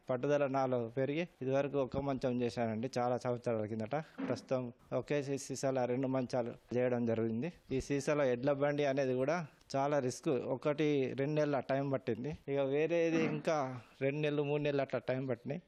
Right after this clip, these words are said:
అయినప్పటికీ నేను సక్సెస్ సాధించాను. అందరూ ఎలా చేసిరని అడిగినప్పుడే నాకు కొంచెం గర్వకారణంగా ఉందని చెప్పాలి. దీనివల్ల నాకు సృజనాపుత్ర అనే అవార్డు లభించింది. నాకు చాలా ఆనందంగా ఉంది. వస్తువులన్నిటిని తయారు చేసి ఈ మ్యూజియంలో పెట్టాలనేది నా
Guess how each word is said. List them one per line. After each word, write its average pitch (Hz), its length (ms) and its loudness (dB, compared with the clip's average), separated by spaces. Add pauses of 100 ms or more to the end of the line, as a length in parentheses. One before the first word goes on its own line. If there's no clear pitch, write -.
అయినప్పటికీ 143 760 -2 (220)
నేను 127 320 2
సక్సెస్ 131 460 -2
సాధించాను. 127 600 0 (180)
అందరూ 143 580 0 (200)
ఎలా 147 260 2
చేసిరని 151 500 0
అడిగినప్పుడే 151 480 2
నాకు 139 400 -2 (120)
కొంచెం 131 300 0
గర్వకారణంగా 131 680 0
ఉందని 117 320 -2
చెప్పాలి. 120 400 -4 (240)
దీనివల్ల 123 300 -2
నాకు 135 180 -2
సృజనాపుత్ర 127 680 -2
అనే 117 220 0
అవార్డు 113 300 2
లభించింది. 107 640 -4 (100)
నాకు 113 200 -6
చాలా 110 200 0 (120)
ఆనందంగా 110 400 -2
ఉంది. 104 320 -10 (320)
వస్తువులన్నిటిని 156 920 0
తయారు 143 340 2
చేసి 147 360 0 (120)
ఈ 127 100 0
మ్యూజియంలో 139 580 2
పెట్టాలనేది 127 600 0
నా 117 400 0